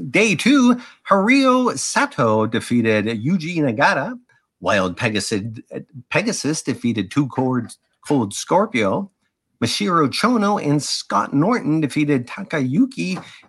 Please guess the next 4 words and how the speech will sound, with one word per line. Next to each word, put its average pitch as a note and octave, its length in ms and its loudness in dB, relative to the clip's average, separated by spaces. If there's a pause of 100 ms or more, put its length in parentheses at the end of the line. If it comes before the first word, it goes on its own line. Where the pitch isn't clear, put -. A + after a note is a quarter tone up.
(160)
Izuka B2 1080 0 (280)
and A2+ 180 2
Akira E3 600 2
Nogami. C3 760 2